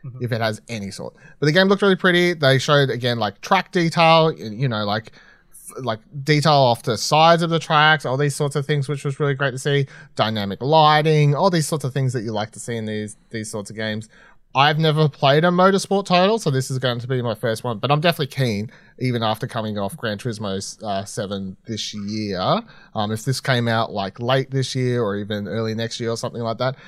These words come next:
Speaker 2: I'm definitely gonna be keen, uh, to jump into this and try this out as my first motorsport title.
Speaker 1: I'm, um,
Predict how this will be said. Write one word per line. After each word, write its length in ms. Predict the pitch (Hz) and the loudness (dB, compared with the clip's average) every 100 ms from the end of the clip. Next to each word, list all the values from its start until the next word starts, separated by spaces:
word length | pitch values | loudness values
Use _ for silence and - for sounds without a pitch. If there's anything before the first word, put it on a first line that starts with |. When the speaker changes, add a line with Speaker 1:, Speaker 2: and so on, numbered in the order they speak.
| - | -16
Speaker 2:
I'm 60 | 113 | -2
definitely 240 | 127 135 | 0 2
gonna 160 | 131 107 | 0 -2
be 80 | 101 | -4
keen, 560 | - 139 135 131 127 127 _ | -4 0 2 0 -2 -6 _
uh, 520 | - 101 104 101 98 | -6 -2 0 0 -2
to 100 | 92 | -4
jump 240 | - 110 110 | -6 -6 -4
into 180 | 110 101 | -8 -8
this 140 | 98 | -10
and 60 | 104 | -8
try 140 | 104 | -6
this 160 | 98 98 | -6 -6
out 120 | 101 | -8
as 100 | 78 | -8
my 100 | 90 | -12
first 260 | 82 95 - | -10 -10 -10
motorsport 400 | 87 98 - 82 | -14 -14 -14 -16
title. 320 | 85 98 127 - _ _ _ _ _ _ _ _ _ | -14 -14 -14 -18 _ _ _ _ _ _ _ _ _
Speaker 1:
I'm, 440 | 156 165 202 202 190 | 0 0 0 -4 -4
um, 640 | 175 160 151 139 135 135 | -2 -4 -4 -8 -10 -14